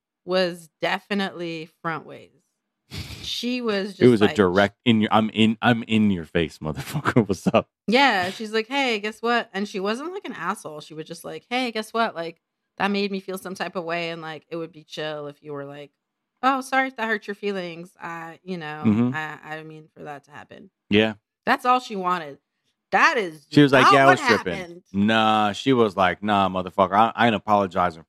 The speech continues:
Speaker 2: for shit. Can you hear that?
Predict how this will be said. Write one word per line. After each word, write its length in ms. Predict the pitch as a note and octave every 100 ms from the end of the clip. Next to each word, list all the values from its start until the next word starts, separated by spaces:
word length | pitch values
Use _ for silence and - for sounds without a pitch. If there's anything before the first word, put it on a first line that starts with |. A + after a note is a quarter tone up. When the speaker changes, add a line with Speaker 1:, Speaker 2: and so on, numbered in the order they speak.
| -
Speaker 2:
for 120 | D#2+
shit. 1600 | - - - - - - - - - - - - - C3+ G2+ E2 _ - - - _ _ _ _ -
Can 160 | A#2+
you 80 | A#2
hear 240 | A#2 B2 B2
that? 300 | B2+ C#3